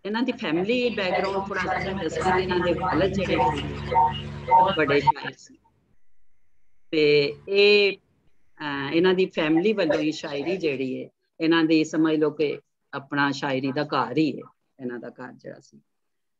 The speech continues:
ਇਹਨਾਂ ਦੀ, ਅਹ, ਪੰਜਾਬੀ ਦੇ ਵਿੱਚ ਜਿਹੜਾ ਇਹਨਾਂ ਨੇ ਕੰਮ ਕੀਤਾ ਹੈ, ਉਹ ਡਰਾਮਿਆਂ ਦੀ ਇਹਨਾਂ ਦੀ ਕਿਤਾਬ ਹੈ ਸ਼ੱਕ ਸ਼ੁਬੇ ਦਾ ਵੇਲਾ।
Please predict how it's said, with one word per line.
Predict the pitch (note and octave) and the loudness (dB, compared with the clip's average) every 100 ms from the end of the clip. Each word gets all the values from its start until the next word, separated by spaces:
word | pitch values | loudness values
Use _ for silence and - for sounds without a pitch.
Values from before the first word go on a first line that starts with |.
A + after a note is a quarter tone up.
| _ _ _ _ - - | _ _ _ _ -18 -2
ਇਹਨਾਂ | F#3+ G#3+ A3 | 2 4 4
ਦੀ, | G#3 G3+ G3 F#3 D3 | 6 8 8 8 6
ਅਹ, | - _ _ _ _ _ _ - C3+ | 2 _ _ _ _ _ _ -6 -4
ਪੰਜਾਬੀ | C3+ E3 D#3 D#3 D#3 E3 A#3+ | 0 4 4 4 2 4 4
ਦੇ | B3+ A#3+ | 4 4
ਵਿੱਚ | G#3+ G#3+ | 2 -2
ਜਿਹੜਾ | G3 G3 G3 G3 | -4 0 0 -2
ਇਹਨਾਂ | G3 G3 | -2 -2
ਨੇ | G3 | -4
ਕੰਮ | F3+ D#3+ D#3 E3 | -4 -2 -2 -2
ਕੀਤਾ | E3+ D3 E3 | -4 -6 -4
ਹੈ, | D#3+ D#3+ - - | -2 -2 -6 -6
ਉਹ | D#3+ E3 E3 E3 _ _ _ _ _ _ D3 | -2 0 -2 -4 _ _ _ _ _ _ -8
ਡਰਾਮਿਆਂ | D#3+ D3+ D#3+ F3+ | -4 0 0 0
ਦੀ | F3 | -2
ਇਹਨਾਂ | E3+ D#3+ | -4 -4
ਦੀ | D#3 | -6
ਕਿਤਾਬ | D#3 D3 C#3+ D3 | -8 -10 -10 -4
ਹੈ | D#3+ E3 | -4 -4
ਸ਼ੱਕ | - D#3+ D3+ - - | -10 -12 -12 -14 -18
ਸ਼ੁਬੇ | - D3 D#3 D3 | -6 0 2 2
ਦਾ | C#3+ | 0
ਵੇਲਾ। | B2+ A#2+ - - | -4 -6 -8 -14